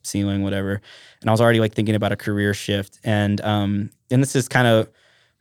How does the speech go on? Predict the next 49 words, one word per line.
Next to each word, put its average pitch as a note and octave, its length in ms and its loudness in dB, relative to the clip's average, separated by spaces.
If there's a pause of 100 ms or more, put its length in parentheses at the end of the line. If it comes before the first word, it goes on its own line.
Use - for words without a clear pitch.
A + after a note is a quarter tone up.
uh, G#2+ 160 6
one B2 100 4
of B2+ 60 2
the A#2 40 2
beautiful B2 240 2
things A2 220 0
is A2 120 -2
when A2+ 140 2
I G#2+ 100 4
did A2+ 180 0
that A2 120 0
first A#2+ 200 0
tour A2 140 0
with, G#2 260 -4
with, G#2 340 -2
um, G#2 220 0
K-Flay, G#2 360 0
which, G2+ 200 -4
like, G2+ 320 -2
was G#2 320 -4
immensely, G#2 520 0
like, G2+ 140 -2
did G#2 140 0
a G2+ 40 -2
lot G2+ 220 -2
for - 80 -2
me, B2 240 4
but A2+ 120 -2
I G2+ 40 -2
had G2+ 120 -2
to G#2 60 -2
learn A2 220 2
a G#2+ 40 2
lot G#2 240 -2
after G#2+ 300 -4
that G#2 220 -2
and G2+ 80 -4
had G2+ 140 -4
to G#2+ 40 -4
deal G#2+ 260 -2
with G2+ 80 -2
a G2+ 40 -2
lot G#2 100 -2
of G2 60 -6
crossroads G#2+ 520 -2
and G2+ 80 -4
I G2+ 40 -4
learned G2+ 160 -4
how, G#2 160 -6